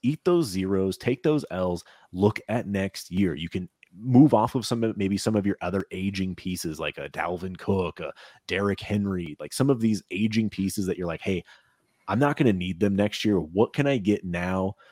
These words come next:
to improve my draft position, improve my, my draft capital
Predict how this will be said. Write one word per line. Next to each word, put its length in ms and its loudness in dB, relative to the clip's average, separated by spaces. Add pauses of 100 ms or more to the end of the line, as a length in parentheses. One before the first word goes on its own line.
(140)
to 120 2
improve 480 4
my 220 2
draft 440 -2
position, 480 4
improve 460 0
my, 300 0 (240)
my 100 -4
draft 460 -4
capital 640 0